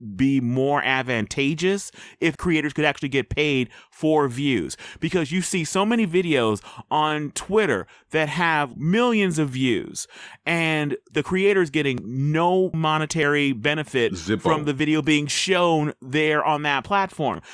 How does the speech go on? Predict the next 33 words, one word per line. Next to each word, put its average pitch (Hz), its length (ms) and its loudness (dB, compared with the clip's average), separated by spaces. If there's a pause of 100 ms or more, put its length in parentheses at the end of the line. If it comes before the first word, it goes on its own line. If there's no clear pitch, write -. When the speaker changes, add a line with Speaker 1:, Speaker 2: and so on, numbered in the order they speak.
Speaker 1:
So 170 200 2
if 147 60 -2
Twitter 202 240 2
were 156 120 0
smart, 202 440 2
they 156 80 0
would 147 140 0
find 170 320 -2
a 208 60 2
way 180 360 0
and 143 140 -4
start 147 300 0
paying 220 340 0
these 160 200 0
people 151 460 -2 (220)
who 175 180 2
are 151 80 2
actual 147 360 0
creators 156 580 0
who 151 100 2
are 131 60 0
cranking 170 380 -4
out 160 200 -2
these, 143 200 0
this 143 180 -2
content 180 560 0 (240)
that's 147 220 0
actually, 147 480 -2
uh, 135 220 2
generating 143 560 0
so 139 180 0
many 139 240 0
views. 139 500 0